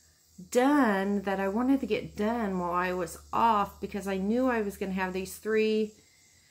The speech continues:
midnights. And... Uh, so yeah, I've just been, I have been so busy. Um,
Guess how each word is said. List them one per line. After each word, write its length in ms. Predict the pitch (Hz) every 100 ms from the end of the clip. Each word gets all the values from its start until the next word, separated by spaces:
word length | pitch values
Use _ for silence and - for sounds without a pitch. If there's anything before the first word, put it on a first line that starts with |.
| _ _ _ _ _ _ _
midnights. 880 | 233 254 226 185 185 220 - - - - - - 220 -
And... 480 | - 202 190 190 190
Uh, 280 | 180 170 165 160 - - - _ _ _ _ _ _ _ _ _
so 140 | - 226
yeah, 400 | 254 285 185 156
I've 160 | - -
just 240 | 208 -
been, 280 | 208 190 - -
I 60 | 240
have 320 | 226 190 196
been 180 | 185 180
so 500 | - - - 240 247
busy. 640 | 247 226 214 165 156 - _ _ _ _ _ _ -
Um, 540 | 190 185 175 170 170